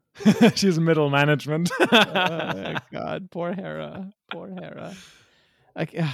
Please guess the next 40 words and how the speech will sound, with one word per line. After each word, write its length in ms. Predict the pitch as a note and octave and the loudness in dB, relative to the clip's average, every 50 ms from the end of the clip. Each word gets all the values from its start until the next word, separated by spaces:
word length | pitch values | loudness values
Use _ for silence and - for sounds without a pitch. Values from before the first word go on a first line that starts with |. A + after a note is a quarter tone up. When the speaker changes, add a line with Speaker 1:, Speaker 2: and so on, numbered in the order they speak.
| - - - | -6 -12 -18
Speaker 2:
<sighs> 300 | - - _ _ _ - | -20 -20 _ _ _ -2
I 60 | - | 0
hope 200 | F#3 F3+ F3+ - | 0 0 0 -2
your 80 | F#3 | -4
prediction 380 | - - D3+ D#3 D3+ - - D3+ | -6 -4 -4 -4 -4 -4 -6 -6
is 100 | C3+ - | -6 -6
right 280 | B2+ A#2+ A#2+ B2 - - | -4 -4 -4 -4 -4 -6
and 120 | - B2+ | -10 -10
Sato 320 | - C3 A2 - - A2+ | -8 -8 -8 -8 -8 -12
does 240 | G#2+ - - G#2+ - | -12 -10 -10 -10 -10
die 300 | - - - - - A#2 | -10 -10 -10 -8 -8 -8
so 120 | C3 - - | -10 -10 -12
that 200 | - - - - | -12 -12 -12 -14
we 120 | - B2+ | -16 -16
can 120 | A#2+ - B2+ | -14 -12 -10
have 200 | C3 B2+ - C#3 | -10 -10 -10 -10
Hera 300 | - C3 A#2 A2 G2+ - | -10 -10 -10 -10 -10 -12
be, 200 | - - - - | -12 -14 -14 -12
like, 240 | - G2 F2 - - - _ | -12 -12 -12 -14 -16 -14 _
the 120 | - C3 A#2+ | -8 -8 -6
rebellion 720 | A#2+ B2 A#2+ A#2+ - - - - - - - - - D3 - _ _ _ _ _ | -4 -6 -6 -6 -8 -12 -14 -14 -16 -14 -12 -12 -12 -12 -14 _ _ _ _ _
leader. 540 | - - - - - - - - - C#3+ C3+ _ _ _ _ _ - | -16 -12 -12 -10 -8 -8 -6 -6 -6 -6 -8 _ _ _ _ _ -6
Like, 140 | - - G#3 | -4 -2 0
Speaker 1:
I 20 | |
Speaker 2:
she 40 | A3 | 2
Speaker 1:
mean, 220 | G#3+ G#3 E3+ D3 C#3 | 2 2 2 0 -2
Speaker 2:
could 180 | - - - C3+ | -6 -12 -20 -18
be, 120 | - - - | -16 -14 -14
like, 180 | - - G2 - | -12 -10 -6 -4
Speaker 1:
she 120 | - F3+ | -2 0
can 140 | - E3+ D3+ | 2 2 4
Speaker 2:
the 40 | C#3+ | 4
Speaker 1:
also 240 | C#3 D3+ - - | 4 4 2 0
just, 560 | C#3 A2+ A#2+ B2+ B2+ B2 - - - - - - _ _ _ _ _ _ _ _ _ _ _ _ _ _ - | -2 -2 0 0 0 -2 -4 -8 -12 -16 -20 -20 _ _ _ _ _ _ _ _ _ _ _ _ _ _ -10
uh, 340 | - A#2 A2+ A#2 - - - A2 A2 - | -8 -8 -6 -6 -8 -10 -12 -12 -10 -6
be 180 | B2+ A#2+ A2+ | -4 -4 -4
on 200 | A2 - - G#2+ G#2 | -4 -4 -4 -6 -6
the 80 | G#2+ | -6
same 240 | A2+ B2+ A#2 A2 G#2 | -6 -6 -6 -6 -6
rank. 420 | G#2 G#2+ G#2 G2 G2+ G#2+ A2+ - | -6 -6 -6 -6 -8 -8 -10 -10